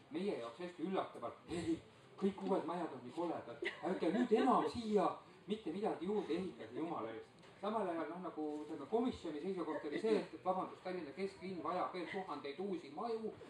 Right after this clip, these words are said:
sest see on mõttetult hõre. Ja, ja, ja siis ma nagu, see oli nagu, noh, et, et tegelikult sa näed, et see keskkooli ettevalmistus ei olnud see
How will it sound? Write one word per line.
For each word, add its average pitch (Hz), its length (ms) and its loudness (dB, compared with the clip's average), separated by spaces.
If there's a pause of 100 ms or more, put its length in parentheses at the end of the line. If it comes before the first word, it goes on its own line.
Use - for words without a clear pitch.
(120)
sest - 200 -6
see 170 100 -6
on 147 80 -4
mõttetult 151 560 -4
hõre. 208 380 6 (460)
Ja, 156 180 2 (180)
ja, 151 140 0 (220)
ja 160 80 0
siis 202 160 -4
ma 190 80 0
nagu, 190 240 -2
see 196 120 -6
oli 190 80 -8
nagu, 185 220 -6 (160)
noh, 175 180 -10
et, 170 160 -8
et 160 160 -8
tegelikult 180 480 -4
sa 165 80 -8
näed, 185 240 -4
et - 80 -12
see - 140 -10
keskkooli 175 340 -6
ettevalmistus 151 720 -6
ei 147 100 -2
olnud 185 460 2 (540)
see 185 240 4